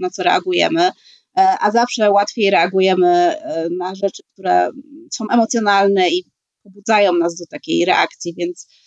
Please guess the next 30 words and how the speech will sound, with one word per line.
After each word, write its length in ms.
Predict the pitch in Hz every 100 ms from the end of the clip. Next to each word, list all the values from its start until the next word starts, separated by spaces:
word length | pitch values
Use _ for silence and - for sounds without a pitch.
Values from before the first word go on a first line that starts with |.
| _ _ _ -
e, 140 | 175 196
jeżeli 300 | 214 214 214
będziemy 680 | 220 220 214 202 190 180 160
sobie 280 | - 196 202
reagować 460 | 175 196 196 196
na 120 | 214 190
takie 240 | 190 202
najprostsze, 480 | 202 208 214 - -
uproszczone 540 | - 208 - 214 202
przekazy, 420 | - 214 175 196
no 80 | 240 233
to 80 |
takie 240 | 233 233 254
będziemy 360 | 233 240 226
dostawać, 580 | 208 208 - - 185 233 - 202
e, 360 | 202 208 208 190
a 420 | - 196 196 196 196
łatwiej 340 | 233 240 190
jest 120 | 180 190
na 80 |
takie 240 | 190 180 196
reagować 520 | 180 180 175 196 -
niż 200 | 202 196
na 280 | 190 190 196
„to 120 | 214 208
zależy”, 500 | 202 185 185 196 190
które 280 | - 190
jest 200 | 185 -
najbardziej, 800 | 175 175 185 175 180 165 165 -
e, 160 | -